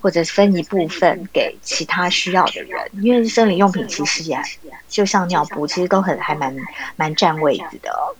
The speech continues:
所以其实也不用就是拿这么多回来，也不晓得要放哪里，所以这，这个时候其实就是一个，呃，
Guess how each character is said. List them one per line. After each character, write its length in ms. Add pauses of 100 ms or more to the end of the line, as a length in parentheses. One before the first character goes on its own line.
所 180
以 240
其 180
实 200
也 100
不 140
用 260
就 100
是 180
拿 200
这 80
么 100
多 160
回 200
来， 280 (340)
也 60
不 80
晓 200
得 60
要 140 (120)
放 180
哪 300
里， 100 (460)
所 120
以 60
这， 200
这 120
个 100
时 160
候 200
其 160
实 160
就 200
是 200
一 160
个， 240
呃， 600